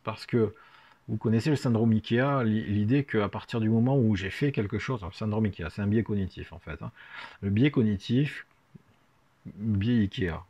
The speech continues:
j'aime, j'aime beaucoup cette appellation-là. Euh, l'idée, c'est qu'à partir du moment où vous allez faire quelque chose par vous-même, ou que quelque chose que vous avez produit, vous allez avoir du mal à vous en séparer, vous allez toujours juger que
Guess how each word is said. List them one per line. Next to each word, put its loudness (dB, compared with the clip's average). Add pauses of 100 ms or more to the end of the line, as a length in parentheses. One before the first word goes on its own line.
(120)
j'aime, -4
j'aime -2
beaucoup -2
cette -10
appellation-là. -4 (580)
Euh, -2
l'idée, 4
c'est -4
qu'à 0
partir -2
du 4
moment 4
où 4
vous 4
allez 4
faire -4
quelque 0
chose 0
par -10
vous-même, 0
ou 0
que -8
quelque -2
chose -2
que -8
vous 0
avez 0
produit, -2
vous 0
allez 2
avoir 0
du 4
mal 2
à 0
vous -4
en -2
séparer, -4
vous 0
allez 2
toujours -4 (140)
juger 0
que -2